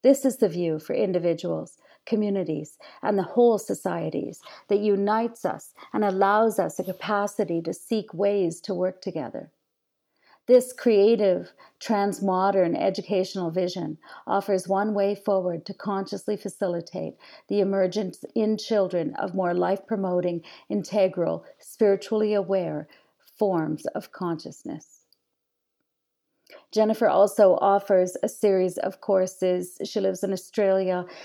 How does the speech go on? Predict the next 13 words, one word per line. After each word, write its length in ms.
and 120
she 140
does 320
a 60
lot 240
of 160
online 460
seminars 760
for 480
global 560
environmental 800
climate 520
change, 580